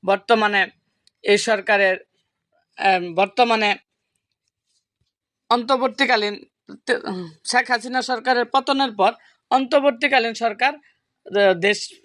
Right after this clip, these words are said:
শাসনভার গ্রহণ করে। এই, এর প্রধান হলো ডক্টর মোহাম্মদ ইউনূস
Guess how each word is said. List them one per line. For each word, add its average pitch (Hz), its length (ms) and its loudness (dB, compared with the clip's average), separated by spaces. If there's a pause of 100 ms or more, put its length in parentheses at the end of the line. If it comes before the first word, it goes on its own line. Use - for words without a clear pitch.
শাসনভার 190 580 0 (220)
গ্রহণ 180 300 0
করে। 131 200 -8 (720)
এই, 208 180 2 (440)
এর 196 220 2
প্রধান 196 400 -4
হলো 208 180 -6 (340)
ডক্টর 202 320 2
মোহাম্মদ 185 440 -2
ইউনূস 165 360 -2